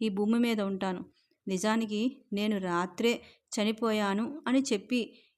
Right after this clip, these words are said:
యమలోకంలో జరిగిందంతా కూడా చెప్పి తను భూమి మీదకు రావటానికి గల కారణం కూడా చెప్పింది. ఆ అవ్వ మాటలు విన్న కొడుకు కోడళ్ళు, పెద్ద కోడలు తప్ప మిగతా వాళ్ళంతా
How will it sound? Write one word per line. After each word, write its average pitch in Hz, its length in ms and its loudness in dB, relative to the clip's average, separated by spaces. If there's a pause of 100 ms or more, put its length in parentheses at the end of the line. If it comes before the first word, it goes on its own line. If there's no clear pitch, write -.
యమలోకంలో 247 720 4
జరిగిందంతా 220 760 2
కూడా 214 360 0
చెప్పి 220 580 0 (360)
తను 240 260 4 (260)
భూమి 240 300 6
మీదకు 247 360 6
రావటానికి 220 600 0
గల 208 160 2
కారణం 220 680 2
కూడా 240 400 0 (420)
చెప్పింది. 190 500 -4 (440)
ఆ 202 60 4
అవ్వ 208 200 4
మాటలు 285 400 6
విన్న 226 440 0 (340)
కొడుకు 247 360 2
కోడళ్ళు, 220 580 0 (440)
పెద్ద 202 200 0
కోడలు 247 360 2
తప్ప 208 340 -6 (760)
మిగతా 226 320 2
వాళ్ళంతా 220 600 0